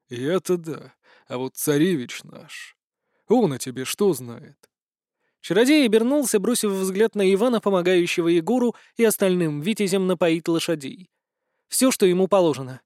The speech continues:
Марья нахмурилась. «Говори прямо, чародей, как есть, без обиняков,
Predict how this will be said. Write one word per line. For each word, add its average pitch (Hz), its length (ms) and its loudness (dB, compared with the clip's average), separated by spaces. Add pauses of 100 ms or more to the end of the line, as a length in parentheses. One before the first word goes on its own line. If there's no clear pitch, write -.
(560)
Марья 226 300 2
нахмурилась. 175 760 -6 (480)
«Говори 208 360 0
прямо, 170 520 0 (260)
чародей, 185 480 2
как - 240 -2
есть, 208 380 0
без 190 180 -2
обиняков, 233 640 0